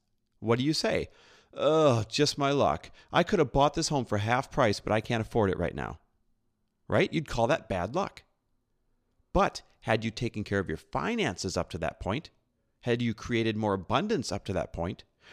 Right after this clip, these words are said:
or even if you were in a position to get a loan for it, then you'd be getting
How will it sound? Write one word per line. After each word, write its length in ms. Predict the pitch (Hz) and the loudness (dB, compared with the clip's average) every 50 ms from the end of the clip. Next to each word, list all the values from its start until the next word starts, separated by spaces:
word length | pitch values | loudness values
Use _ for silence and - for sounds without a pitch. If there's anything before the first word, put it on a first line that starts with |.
| - - | -12 -2
or 380 | - - 233 277 - 220 - - - | 2 6 6 8 6 6 4 0 -4
even 240 | - 240 254 254 254 | -6 -6 -4 -2 -2
if 120 | 254 - | -4 -2
you 100 | - 240 | -2 -2
were 80 | 240 240 | 0 2
in 100 | 233 226 | 2 0
a 60 | 226 | 0
position 580 | - - 220 196 185 202 226 - - 196 165 147 | 0 -2 -2 -2 -2 -2 -2 0 0 -2 -2 -4
to 100 | - 156 | -4 -2
get 140 | 160 180 165 | -2 0 0
a 60 | 160 | 0
loan 380 | 156 160 185 220 254 269 240 | -2 0 0 0 0 -2 -4
for 320 | 202 - - 110 90 65 50 | -6 -4 -2 0 0 0 -2
it, 220 | 50 - - - _ _ _ _ _ _ _ _ _ _ _ _ _ _ _ _ _ _ _ _ _ - | -4 -8 -14 -20 _ _ _ _ _ _ _ _ _ _ _ _ _ _ _ _ _ _ _ _ _ 0
then 260 | 131 160 170 165 151 - | 4 4 4 4 4 0
you'd 280 | - 131 143 185 202 180 | -4 -2 0 0 0 0
be 100 | 214 196 | -2 -2
getting 500 | 160 143 147 131 120 117 113 110 117 | 2 2 4 4 4 0 -2 -4 -6